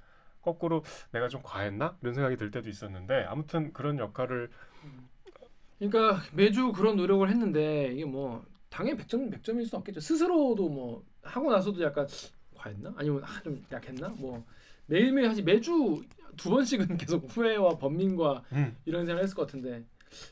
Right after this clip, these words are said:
Speaker 1: 그렇게 했는데
Speaker 2: 음, 음.
Speaker 1: 그러니까 이제 뭐 사실 솔직히 우리 대들기 통해서 막 이렇게 허심탄회하게 하고 싶은 얘기도 많고
Speaker 2: 음.
Speaker 1: 저 나름대로 그런 반응들에 대한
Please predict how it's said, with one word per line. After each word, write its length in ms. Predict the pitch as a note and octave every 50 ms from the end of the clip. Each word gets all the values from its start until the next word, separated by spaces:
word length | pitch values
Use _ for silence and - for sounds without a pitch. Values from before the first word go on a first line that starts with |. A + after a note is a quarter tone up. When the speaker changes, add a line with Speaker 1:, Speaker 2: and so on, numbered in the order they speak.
| - - -
Speaker 1:
그렇게 500 | - C#3 C#3 - - - D3 C#3 C#3+ - - - - - - - - -
했는데 480 | E3+ F3 E3+ D3+ C3 D3 F#3 E3+ A#2 G2 B2+
Speaker 2:
음, 40 | A#2
음. 220 | G2+ - A2+ A2+
Speaker 1:
그러니까 280 | - - A#2+ A2+ A2+ A#2+
이제 80 | A#2 - -
뭐 340 | - B2+ B2+ B2+ B2 B2+ - - - - - - - - - - -
사실 380 | - - F3+ F3 G3 F3+ D#3 D3 - - - - - - - - - - - - - - - - - - - - - -
솔직히 380 | - - G#3 G#3 - - - F#3+
우리 240 | E3 C#3 C3+ D3 C#3+
대들기 360 | - C3 C#3+ E3+ E3+ E3+ E3+
통해서 300 | E3 E3+ E3 D#3+ D3 D3+ C#3+ C#3+ - - - -
막 160 | - - - - - - -
이렇게 300 | C#3 - - C#3 B2+ - - - -
허심탄회하게 500 | D3+ E3+ F3 F#3+ - F#3 F3+ E3+ D#3 D3
하고 120 | D3+ F3 G#3
싶은 260 | G#3 - - G#3 G3
얘기도 420 | E3+ C3+ B2+ C3 C3 B2+ C3 D3 C3+
많고 500 | A2+ F2+ F2 F2+ - - A#2 A2+ G2 F#2 -
Speaker 2:
음. 200 | C3 A#2+ A#2 A2 A2+ G#2+ G#2 G#2 G#2 - - - - - - - - - - -
Speaker 1:
저 140 | - - B2+
나름대로 760 | A#2 F#2+ G2 A#2+ B2+ B2+ A#2+ A#2 A2 A2+ A2 G#2+ G#2 G2+ G2 - -
그런 480 | - - A2+ A2+ A2+ A2 A2 G#2+ - - - - - - - - - - - - - -
반응들에 480 | - G#2 G2 G#2+ G#2+ G#2+ A2 G#2 G#2+ G#2
대한 340 | G#2 G2+ G2 G2 G2 G2